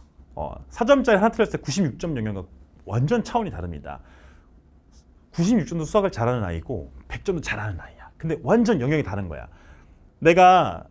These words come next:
하다, 하다 이렇게 작은 시험이라고 해서 무시하기 시작하면 어느 순간 나는 수능을 버리게 돼 있어. 누적이 됩니다. 하나하나 여러분이 보는 시험에서 단 하나도 소홀히하게 생각하시면 안 돼요. 삼월 학평? 그래, 시험 범위도 앞으로의 방향과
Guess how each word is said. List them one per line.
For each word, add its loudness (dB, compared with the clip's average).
하다, -6
하다 -2
이렇게 -2
작은 4
시험이라고 6
해서 2
무시하기 4
시작하면 -6
어느 4
순간 2
나는 4
수능을 -2
버리게 4
돼 -4
있어. -10
누적이 6
됩니다. -4
하나하나 6
여러분이 4
보는 0
시험에서 -2
단 6
하나도 4
소홀히하게 2
생각하시면 -6
안 -10
돼요. -10
삼월 2
학평? 2
그래, 6
시험 2
범위도 0
앞으로의 0
방향과 0